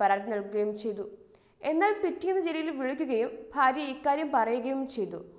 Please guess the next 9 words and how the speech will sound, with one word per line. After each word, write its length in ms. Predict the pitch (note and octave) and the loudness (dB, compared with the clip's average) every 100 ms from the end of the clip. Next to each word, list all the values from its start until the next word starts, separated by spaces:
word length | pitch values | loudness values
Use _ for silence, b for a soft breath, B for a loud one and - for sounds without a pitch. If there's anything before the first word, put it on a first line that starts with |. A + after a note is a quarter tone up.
| B B | B B
ഉടൻ 340 | G#3 A3+ D4 - | 0 2 2 0
പരാതി 280 | B3+ A#3 C4+ | 4 6 6
പിൻവലിക്കാൻ 560 | D4+ C4 C4 C#4 C#4+ C#4+ | 2 -2 -2 -2 -2 0
ആവശ്യപ്പെടുകയും 800 | G#3 A#3 B3+ C4 C4+ B3+ C#4 C4+ | 2 2 -2 -4 -4 -2 -2 -2
ചെയ്യുകയായിരുന്നു. 600 | B3 G3+ G3+ G3 F#3 - - | 0 -2 0 -2 -4 -10 -4
ഒപ്പമുണ്ടായിരുന്ന 760 | - B3+ F4+ F#4 E4+ F4 F4 - | -4 -2 0 0 2 2 0 0
ആരോ 320 | A3+ A#3 C#4+ F4 | 2 4 4 2
ആണ് 280 | D#4 G#3+ A3 B B - | 0 0 -6 B B -8
ഇത് 160 | C4+ | -6